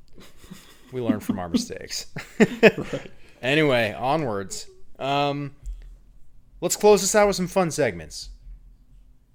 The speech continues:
Speaker 1: We got You Done Now. We got a little bit of Leave It.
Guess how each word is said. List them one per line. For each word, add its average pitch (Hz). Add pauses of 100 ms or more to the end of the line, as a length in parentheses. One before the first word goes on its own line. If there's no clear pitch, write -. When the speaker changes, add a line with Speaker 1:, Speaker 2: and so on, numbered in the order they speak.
(280)
Speaker 1:
We 120
got 113
You 117
Done 147
Now. 147 (300)
We 117
got 104
a 107
little 135
bit 151
of 143
Leave 139
It. 147